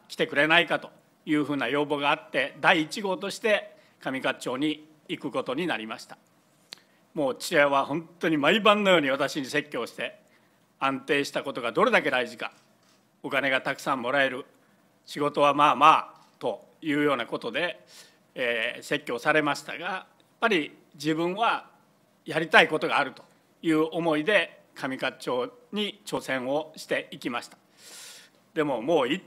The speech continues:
た途端にこれはダメだというのが分かりました。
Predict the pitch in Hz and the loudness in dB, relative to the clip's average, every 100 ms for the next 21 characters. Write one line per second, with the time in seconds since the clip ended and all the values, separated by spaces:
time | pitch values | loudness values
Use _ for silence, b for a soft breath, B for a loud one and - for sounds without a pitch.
0 | - - 220 220 202 190 180 175 - - | 0 4 4 6 6 6 2 -2 -6 -20
1 | _ _ - 185 214 214 185 185 170 147 | _ _ -4 0 6 6 8 6 6 2
2 | 120 - _ _ _ _ - 156 147 156 | 0 -18 _ _ _ _ -2 0 2 4
3 | 127 123 139 127 120 - | 4 2 -2 -2 -8 -12